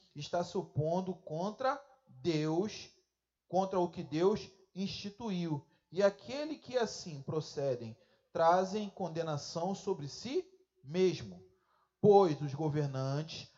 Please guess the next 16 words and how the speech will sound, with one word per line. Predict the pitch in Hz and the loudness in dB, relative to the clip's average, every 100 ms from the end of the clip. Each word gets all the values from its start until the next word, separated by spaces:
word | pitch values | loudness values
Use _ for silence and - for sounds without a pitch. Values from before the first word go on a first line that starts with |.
| _ | _
não | 185 202 | 0 2
devem | 175 185 208 | 4 4 2
ser | 196 208 196 - | -6 -2 -2 -2
temidos, | 233 202 208 165 117 - - _ _ _ | -6 -2 0 -2 -4 -10 -16 _ _ _
a | 151 165 | -4 -2
não | 170 160 | -4 -6
ser | - 185 202 - - - | -2 0 0 -2 -8 2
por | 185 | 4
aqueles | 165 180 185 180 | 4 2 0 -2
que | - | -6
praticam | - 156 - 185 175 156 156 | -2 -2 -2 -10 -4 0 10
o | 226 294 - - - - 131 | 10 10 2 -20 -20 -20 -16
mal. | 131 131 165 165 117 101 - - _ _ _ _ 139 | -10 2 6 8 6 0 -10 -20 _ _ _ _ 6
Você | 208 208 - - 240 233 131 - - _ _ _ _ _ _ _ _ _ _ _ _ | 6 6 2 -6 2 4 2 -2 -20 _ _ _ _ _ _ _ _ _ _ _ _
quer | 185 185 | 4 4
viver | 185 151 131 147 123 107 | 2 -2 0 0 0 -4